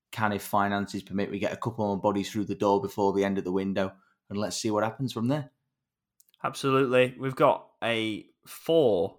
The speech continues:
Speaker 2: two one victories to go through now, and, uh, we'll start with Preston North End two, Swansea City one. Uh, Preston's best start, George,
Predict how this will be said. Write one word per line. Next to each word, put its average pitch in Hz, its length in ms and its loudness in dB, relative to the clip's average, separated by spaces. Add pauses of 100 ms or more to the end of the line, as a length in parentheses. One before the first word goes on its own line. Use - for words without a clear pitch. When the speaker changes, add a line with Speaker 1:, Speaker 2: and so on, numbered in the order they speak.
(140)
Speaker 2:
two 123 200 2
one 104 240 -2
victories 101 520 -4
to 104 100 -10
go 98 180 0
through 98 260 -6
now, 98 380 -6
and, 107 300 -6
uh, 107 220 4
we'll 107 80 -4
start 123 320 6
with 110 160 -4
Preston 123 340 -2
North 107 240 -2
End 101 220 -4 (100)
two, 107 320 -2 (320)
Swansea 110 640 -2
City 98 460 -6
one. 120 460 2 (120)
Uh, 104 220 2
Preston's 160 420 -2
best 160 300 4
start, 143 340 4
George, 101 400 -2